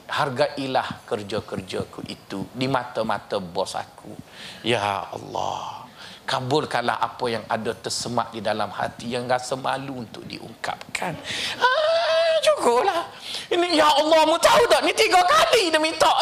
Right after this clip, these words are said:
ni. Berapa lama dah? Lebih tiga tahun dah base. <laughs> Time base-nya. Marah begitu.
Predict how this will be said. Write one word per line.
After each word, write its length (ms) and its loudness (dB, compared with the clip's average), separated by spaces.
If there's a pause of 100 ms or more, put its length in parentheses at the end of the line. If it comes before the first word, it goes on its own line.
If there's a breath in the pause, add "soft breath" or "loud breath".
(140)
ni. 320 0
Berapa 320 4
lama 560 4
dah? 140 0 (340 loud breath)
Lebih 320 2
tiga 320 2
tahun 400 4
dah 240 4
base. 400 0 (440)
<laughs> 500 -2
Time 340 2
base-nya. 880 0
Marah 720 0 (160)
begitu. 320 -16